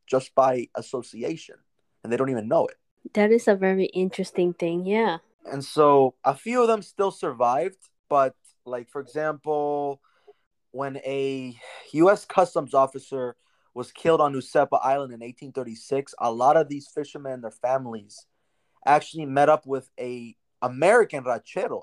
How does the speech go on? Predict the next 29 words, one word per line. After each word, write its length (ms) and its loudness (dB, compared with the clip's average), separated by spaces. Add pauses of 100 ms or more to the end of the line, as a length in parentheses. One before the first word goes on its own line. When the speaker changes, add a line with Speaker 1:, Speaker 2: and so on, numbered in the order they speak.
Speaker 1:
actually. 440 -12
His 200 -14
name 220 -2
was 180 0
William 580 -2
Bunce. 560 -2 (500)
And 160 -4
so 180 0
William 400 2
Bunce 680 0 (440)
had 200 -2
his 220 -8
own 260 -4
rancho 540 -6
that 160 -6
sold 400 -6
fish 320 -16
to 80 -18
Cuba, 460 -4
but 180 -8
he 120 -4
was 180 0
American, 520 0
so 120 -10
he 120 -8
wasn't 360 -2 (160)
Hispanic 560 -2
or 80 -6
anything. 420 -12